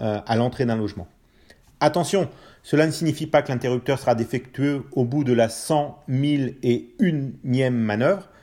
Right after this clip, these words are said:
mais qu'on pourra observer dans le temps quelques ratés au-delà.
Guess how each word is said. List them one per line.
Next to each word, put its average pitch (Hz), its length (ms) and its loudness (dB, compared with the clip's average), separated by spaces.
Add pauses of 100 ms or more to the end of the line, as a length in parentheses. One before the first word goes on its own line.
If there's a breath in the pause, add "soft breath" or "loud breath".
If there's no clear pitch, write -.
(280 soft breath)
mais 156 260 4 (180)
qu'on 143 160 0
pourra 143 200 6
observer 156 760 2 (200 loud breath)
dans 131 160 4
le 139 60 -2
temps 160 280 2
quelques 165 400 2
ratés 139 400 0
au-delà. 123 420 -2